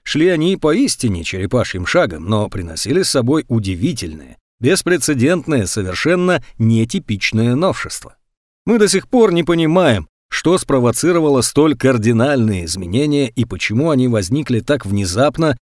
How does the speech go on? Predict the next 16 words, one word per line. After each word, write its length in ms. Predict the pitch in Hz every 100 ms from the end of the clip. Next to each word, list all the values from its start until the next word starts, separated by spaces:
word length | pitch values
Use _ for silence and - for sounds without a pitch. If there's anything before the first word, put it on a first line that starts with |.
| -
или 240 | 147 180 180
даже 340 | 123 113 113
совсем 540 | - 101 - 156 165
не 80 | 156
так 420 | 185 107 90 - -
внезапно. 720 | 95 104 92 101 90 101 95 - _ _ _ _
Жизнь 400 | 117 240 220 220
по-прежнему 680 | 208 208 254 202 104 95 87
остается 580 | - 98 147 208 -
полной 400 | - 208 202 180
загадкой, 680 | 135 143 160 208 - 82 - _
хоть 220 | - 107
мы 200 | 90 98
ее 340 | 127 113 107 123
и 320 | - 113 113 -
проживаем. 800 | 110 101 90 104 120 170 69